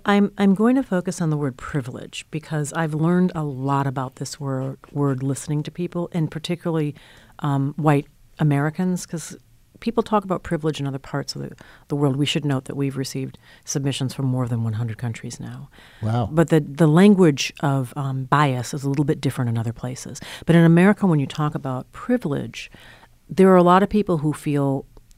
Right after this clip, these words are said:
Speaker 1: um, offended or ostracized by that conversation because they're like, "What, what, uh,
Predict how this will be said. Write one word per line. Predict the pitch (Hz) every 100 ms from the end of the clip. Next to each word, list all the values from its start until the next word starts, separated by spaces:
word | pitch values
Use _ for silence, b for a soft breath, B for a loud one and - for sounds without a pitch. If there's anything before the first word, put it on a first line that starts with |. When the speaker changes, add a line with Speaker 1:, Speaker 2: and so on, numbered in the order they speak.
| -
Speaker 1:
um, | - 151
offended | 165 - 170 175 196 190
or | 165 160
ostracized | 160 160 175 - 135 -
by | 139
that | 139
conversation | - 139 - 139
because | 151 147
they're | 147
like, | 139 147
"What, | 160
what, | 147 - _
uh, | -